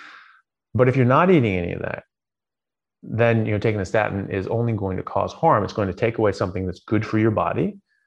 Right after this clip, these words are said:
and it's going to have the side effects that it has, which actually damage, directly damage the tissue in your body. It, you know, depletes your cells of vitamin co Q ten. You know, any, any doctor who prescribes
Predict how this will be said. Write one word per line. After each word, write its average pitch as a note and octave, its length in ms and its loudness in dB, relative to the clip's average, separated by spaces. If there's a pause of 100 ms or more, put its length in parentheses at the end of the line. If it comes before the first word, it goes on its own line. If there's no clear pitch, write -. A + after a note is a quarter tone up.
(340)
and F#2+ 220 -2
it's - 180 -6
going G2+ 260 2
to F#2+ 320 0
have F#2+ 280 -2 (100)
the A2 120 -6
side G#2+ 280 2
effects - 540 -6 (340)
that F#2 80 0
it F#2+ 200 -4
has, G2+ 180 -6
which A2 160 2
actually A2+ 300 2 (280)
damage, A2+ 300 0
directly G#2+ 380 0
damage G2 340 -4
the F#2 60 -8 (120)
tissue F#2+ 460 -4
in G2 180 -4
your F2 60 -6 (120)
body. G#2+ 220 4
It, F#2 300 0
you F#2+ 80 -6
know, F2+ 100 -4 (200)
depletes G2+ 360 -4
your F2+ 140 -2
cells F#2+ 400 2
of F2+ 160 -2
vitamin F#2 380 -2
co - 120 -2
Q F#2+ 200 -8 (140)
ten. C#3 220 -2 (500)
You G2+ 80 2
know, - 60 2
any, C#3 240 6
any C#3+ 220 4
doctor G#2 600 2
who F#2+ 360 0
prescribes F#2+ 680 0